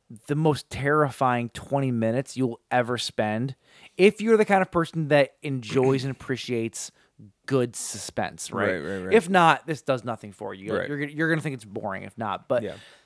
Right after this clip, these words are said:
Speaker 1: if you're the kind of person that appreciates that type of, um, those types of scenes and that type of writing and filmmaking, whatever,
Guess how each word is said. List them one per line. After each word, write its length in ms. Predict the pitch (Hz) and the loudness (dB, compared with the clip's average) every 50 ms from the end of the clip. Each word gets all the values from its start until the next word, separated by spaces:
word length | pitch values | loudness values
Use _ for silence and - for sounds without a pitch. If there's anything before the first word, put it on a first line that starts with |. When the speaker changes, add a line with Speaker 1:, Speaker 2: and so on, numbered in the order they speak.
| _ _ _ _ - | _ _ _ _ -4
Speaker 1:
if 200 | 170 160 139 - | -2 -2 -2 -2
you're 200 | 147 151 160 165 | 0 0 0 0
the 80 | 156 - | 0 -2
kind 180 | - 175 170 | -2 -2 -2
of 80 | 165 - | -2 -4
person 460 | - 156 151 143 - - 143 139 127 | -4 -4 -4 -4 -4 -6 -8 -8 -4
that 240 | 120 127 120 - _ _ - | -4 -4 -4 -4 _ _ -12
appreciates 880 | - 135 _ - - - 139 135 135 - - 131 123 117 110 110 - - 104 110 92 | -12 -12 _ -12 -12 -6 -4 -4 -4 -4 -6 -8 -6 -6 -6 -8 -10 -14 -20 -14 -8
that 300 | 120 113 113 - _ - | -4 -4 -4 -4 _ -12
type 300 | - - 117 113 110 - | -14 -10 -10 -10 -8 -10
of, 280 | 110 104 95 - - - _ _ _ _ _ - 113 | -14 -14 -14 -16 -18 -20 _ _ _ _ _ -10 -6
um, 420 | 104 104 101 98 95 95 95 104 - _ _ | -4 -4 -4 -4 -4 -6 -8 -12 -18 _ _
those 180 | - 123 127 - | -8 -8 -8 -8
types 160 | 135 135 110 | -10 -12 -12
of 100 | 113 - | -12 -12
scenes 400 | - - 160 160 151 143 139 123 | -10 -6 -4 -2 -2 -2 -4 -4
and 80 | 117 | -6
that 120 | 123 117 - | -8 -8 -8
type 140 | 127 117 98 | -8 -10 -10
of 120 | 95 95 | -12 -8
writing 300 | 104 113 123 120 117 113 | -4 -2 0 0 0 -4
and 80 | 113 107 | -6 -8
filmmaking, 540 | - - 123 120 117 113 110 - 113 110 104 | -8 -6 -6 -4 -4 -6 -8 -10 -12 -12 -10
whatever, 340 | 101 101 113 110 104 95 | -6 -4 -4 -4 -4 -6